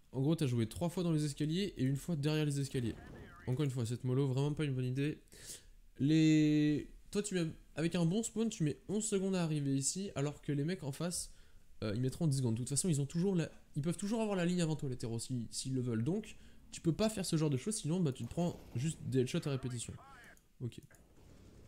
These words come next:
Hein, qu'est-ce qui se passe ? Bon, bah, du coup, vu que, vu que t'as mollo, t'as l'info. Bon, euh, y a pas, y a, y a l'air d'avoir personne.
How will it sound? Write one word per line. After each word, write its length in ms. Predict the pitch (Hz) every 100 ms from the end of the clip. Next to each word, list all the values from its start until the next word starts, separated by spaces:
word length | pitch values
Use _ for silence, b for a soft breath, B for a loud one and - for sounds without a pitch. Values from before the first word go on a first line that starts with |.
| - - 127
Hein, 120 | 139
qu'est-ce 180 | 147 -
qui 100 | 120
se 60 |
passe ? 160 | - -
Bon, 100 | -
bah, 180 | - -
du 140 | 107
coup, 140 | 110 147
vu 140 | 131
que, 60 | 131 -
vu 180 | 123 165
que 40 |
t'as 120 | 156
mollo, 260 | 147 147 143
t'as 120 | 113
l'info. 540 | 104 107 156 196 220 - _ _ _ _ _ _ _ _ _ _ _ _ _ -
Bon, 380 | 120 143 165 - -
euh, 220 | 50 53 - - - _ _ _ _ - - _ _ _ _ - - - - - - -
y 100 | 110
a 60 | 120
pas, 160 | 156
y 140 | - 113
a, 40 |
y 140 | 104 120
a 40 |
l'air 100 | 139
d'avoir 260 | 139 135 -
personne. 320 | 120 107